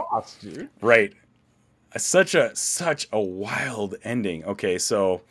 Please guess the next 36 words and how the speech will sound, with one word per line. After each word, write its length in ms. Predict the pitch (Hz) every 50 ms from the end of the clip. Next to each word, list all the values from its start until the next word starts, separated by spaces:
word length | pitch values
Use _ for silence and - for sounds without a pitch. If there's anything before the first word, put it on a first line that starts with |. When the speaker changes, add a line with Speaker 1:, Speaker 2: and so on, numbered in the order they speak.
| _ _ - - - - -
Speaker 2:
I 40 | -
mean, 160 | 117 113 101
this 220 | 101 160 185 -
is 100 | 214 202 208
all, 180 | 196 190 180 139
this 200 | 135 151 151 -
all 140 | 190 180 175
comes 280 | - 196 190 190 170
back 220 | 160 185 190 185 -
to 80 | 190
what 40 | 180
we 80 | 175 170
were 40 |
talking 240 | 165 180 170 165 165
about 160 | 160 156 147 143
before. 540 | 139 - 190 185 170 135 117 113 110 110 _ _ _ _ _ - - _ _ _ _ _ _ _ _ _ _ _ _ _ _ _ _ _ _ -
This 180 | - 123 143
is 100 | 156 151 156
all 280 | 151 151 151 151 147
wild 320 | 123 117 123 135 139 135 123
speculation 680 | - - - 127 123 - 127 117 117 110 110 110 98 85
from 180 | 95 101 92
us 180 | 87 85 82 -
from 200 | - - 98 95
this 160 | 92 98 98 -
point 300 | _ - 117 107 101 98
on. 340 | 90 85 78 73 78 82 - -
What 300 | 101 101 104 131 175 175
Speaker 1:
Yeah. 60 | 175
Speaker 2:
happens 400 | 175 180 175 165 180 165 143 127
next? 420 | 135 143 - - - - - - -
Is 300 | - 135 151 156 143 139
the 100 | 131 151 143
timeline 500 | - 143 139 139 139 139 135 127 127 117
reset? 480 | 117 117 113 - - 120 98 80 71 - -
Is, 400 | 107 120 123 120 113 113 110 107